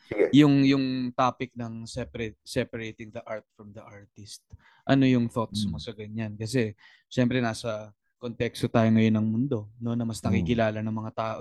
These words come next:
Speaker 2: yung, yung mga hinahangaan nila, di ba? Nakikita nila,
Speaker 1: Hmm.
Speaker 2: nakakausap nila. Mas na-, nauungkat nila yung mga buhay.
Speaker 1: Hmm.
Speaker 2: Tas, tapos, ngayong mas nalalaman nila yung mga buhay ng mga yan, ganyan.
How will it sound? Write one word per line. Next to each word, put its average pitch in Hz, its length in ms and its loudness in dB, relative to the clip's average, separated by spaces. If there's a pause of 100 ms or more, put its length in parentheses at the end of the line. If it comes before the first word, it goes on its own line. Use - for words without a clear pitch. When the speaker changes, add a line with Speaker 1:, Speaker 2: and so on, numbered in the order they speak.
Speaker 2:
yung, 107 240 -6 (400)
yung 110 240 -16
mga 104 200 -20 (360)
hinahangaan 113 480 0
nila, 107 200 2 (200)
di 156 80 6
ba? 139 160 4
Nakikita 131 480 0
nila, 107 240 2
Speaker 1:
Hmm. 98 80 2
Speaker 2:
nakakausap 127 640 2
nila. 185 240 -14 (560)
Mas 120 220 -16
na-, 131 100 -4
nauungkat 117 640 -8
nila 123 240 -2
yung 117 160 -2
mga 127 140 -4
buhay. 160 380 4 (100)
Speaker 1:
Hmm. 80 80 -16
Speaker 2:
Tas, 123 100 -4 (400)
tapos, - 480 0
ngayong 139 320 2
mas 139 160 0
nalalaman 170 560 -2
nila 170 240 -16
yung 170 160 -20
mga 165 200 -20 (280)
buhay 151 320 -14
ng 151 80 -14
mga 156 240 -14
yan, 151 220 -14 (100)
ganyan. 147 380 -14